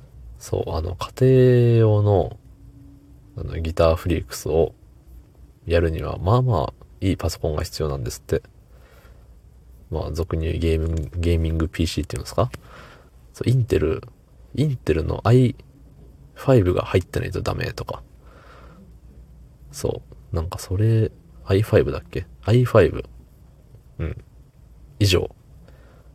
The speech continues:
だったりとか、なんか色々と書いてあって、その同社、同社、同社の、確実に同社するのが、そういうスペックのパソコンですよ、つって。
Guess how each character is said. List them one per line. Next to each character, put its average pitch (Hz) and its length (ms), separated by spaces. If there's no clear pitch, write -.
だ - 100
っ - 20
た - 160
り 73 80
と - 80
か、 - 100
な 87 80
ん 82 80
か - 80
色 95 160
々 120 180
と 95 400
書 92 80
い 78 60
て - 80
あ - 40
っ - 20
て、 - 160
そ 76 100
の 76 100
同 82 220
社、 - 280
同 85 340
社、 85 360
同 87 220
社 82 400
の、 80 340
確 - 220
実 104 240
に 95 80
同 95 140
社 87 140
す - 100
る 76 80
の 76 120
が、 95 200
そ - 180
う 87 40
い 85 60
う 85 40
ス - 120
ペ 92 80
ッ 90 60
ク - 180
の - 200
パ 87 120
ソ 85 80
コ 80 80
ン 78 40
で 87 60
す - 100
よ、 - 100
つ - 120
っ - 20
て。 - 220